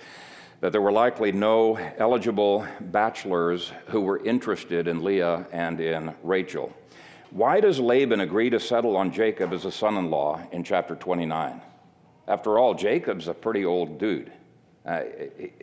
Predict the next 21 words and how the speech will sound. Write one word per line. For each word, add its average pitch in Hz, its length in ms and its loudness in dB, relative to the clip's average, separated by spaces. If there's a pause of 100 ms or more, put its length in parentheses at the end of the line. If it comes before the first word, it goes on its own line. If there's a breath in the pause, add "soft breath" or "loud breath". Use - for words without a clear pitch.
(480)
I'm 110 160 2
not 135 100 2
gonna 123 160 -2
settle 120 300 0
the 104 80 -4
debate 98 400 -2
between 92 340 -4
Floyd 107 300 -2
Nolan 101 320 0
Jones 98 500 0
and 82 300 -4 (400 loud breath)
Ussher 107 480 2
and 87 100 0
most 104 240 0
other 107 180 2
chronologists. 85 800 -2
Floyd 143 260 0
Nolan 131 300 4
Jones 101 560 0 (460 loud breath)
claims 123 640 0 (100)
that 95 500 0